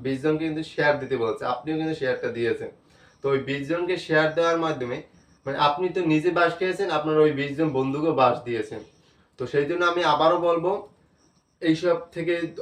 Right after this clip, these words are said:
অবশ্যই দূরে থাকবেন। যদি একশো জিবি দেয় বা যাই দেখ না কেন বাংলাদেশ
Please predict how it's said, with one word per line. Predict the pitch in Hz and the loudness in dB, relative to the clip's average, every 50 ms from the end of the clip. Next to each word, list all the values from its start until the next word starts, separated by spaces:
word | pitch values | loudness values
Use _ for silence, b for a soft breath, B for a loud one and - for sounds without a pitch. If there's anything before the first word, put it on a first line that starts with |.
| 151 | -2
অবশ্যই | 127 135 135 - - 175 165 160 | 0 0 0 0 0 0 0 2
দূরে | 165 170 170 165 170 | 0 0 0 0 0
থাকবেন। | 165 160 156 175 175 165 147 | -2 -2 0 -2 -2 -2 -4
যদি | 151 143 139 123 123 | -2 2 2 2 2
একশো | 123 - - 139 139 | 2 -2 -10 -8 -4
জিবি | 165 165 175 175 175 175 170 170 - - - - 117 123 | -2 0 2 2 2 2 0 -4 -10 -18 -20 -12 0 4
দেয় | 135 139 143 147 160 151 135 | 6 6 6 6 4 2 2
বা | 135 131 127 127 - - - _ _ _ _ _ _ 139 110 | 2 2 2 2 -2 -10 -18 _ _ _ _ _ _ -6 0
যাই | 135 147 160 175 180 175 165 | 6 8 8 8 8 6 4
দেখ | 175 165 165 170 175 | 0 0 0 -2 -2
না | 170 165 | -2 -2
কেন | 175 175 175 180 165 151 | -2 -2 -2 -2 0 0
বাংলাদেশ | 135 139 143 143 143 147 | 0 2 0 0 -2 -4